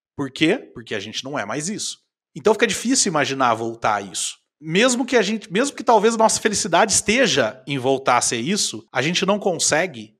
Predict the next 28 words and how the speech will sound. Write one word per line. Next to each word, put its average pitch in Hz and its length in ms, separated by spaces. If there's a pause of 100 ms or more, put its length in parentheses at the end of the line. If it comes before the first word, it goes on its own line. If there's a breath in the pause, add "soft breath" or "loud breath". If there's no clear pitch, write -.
(180)
cogitar 143 480
essa 147 160
possibilidade 113 800 (100)
porque 147 240
a 143 60
gente 147 240
não 151 100
consegue 139 420
enxergar 208 520
isso. - 280 (340)
Quando 170 140
a 185 40
gente 202 160
fala, 220 240
por 208 160
exemplo, 180 320
que 175 60
a - 20
gente 160 180
precisa 151 600
parar 151 260
de 165 80
queimar 151 280
combustíveis 143 500
só-, 175 400
é, 123 380
é, 113 40
fósseis, 170 680